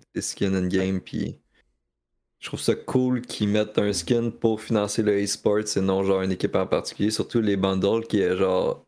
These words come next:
euh, t'as comme des tiers selon, dans les équipes pour, selon ce que t'as droit à contenu in-game, puis je pense que les bundles, c'est juste les tier one teams qui ont le droit. Fait que je trouve ça cool d'avoir quelque chose dans le tier one qui va financer tout le reste après.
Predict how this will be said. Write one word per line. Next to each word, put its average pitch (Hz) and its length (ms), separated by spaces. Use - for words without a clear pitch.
euh, - 80
t'as 104 80
comme 104 200
des 101 140
tiers 110 460
selon, 98 580
dans 101 140
les 98 200
équipes 107 280
pour, 98 560
selon 107 180
ce - 80
que 110 60
t'as 101 140
droit 98 240
à 95 300
contenu 104 300
in-game, 104 400
puis 95 240
je - 80
pense 101 220
que 107 60
les 95 100
bundles, 95 340
c'est 98 160
juste 95 260
les 92 240
tier 98 220
one 95 260
teams 101 200
qui 95 100
ont 95 40
le 95 60
droit. 95 280
Fait 123 80
que - 60
je - 80
trouve - 100
ça - 140
cool 107 240
d'avoir 101 760
quelque 98 120
chose 104 220
dans 101 80
le 95 60
tier 107 140
one 101 300
qui 98 220
va 92 120
financer - 440
tout - 140
le 95 80
reste 92 240
après. 113 380